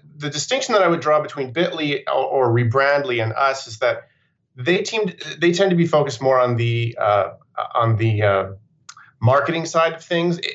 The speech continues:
in that, like, the short, kinda short link stuff, easy to create those. We're more focused on the I T side of things.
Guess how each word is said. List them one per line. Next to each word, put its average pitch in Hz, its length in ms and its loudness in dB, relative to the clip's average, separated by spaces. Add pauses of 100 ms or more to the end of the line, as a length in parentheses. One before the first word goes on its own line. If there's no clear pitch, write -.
(120)
in 151 200 0
that, 139 380 0
like, 117 200 -2
the 123 100 -2
short, 147 540 -2
kinda 131 240 -2
short 139 500 -2
link 127 340 -2
stuff, - 600 -2 (120)
easy 151 280 -4
to 147 80 -2
create 135 320 -2
those. 143 280 2
We're 160 300 2
more 202 180 4
focused 175 440 -2
on 147 100 2
the 139 140 2
I 131 220 2
T 127 280 -10
side 98 360 -4
of - 100 -18
things. - 420 -12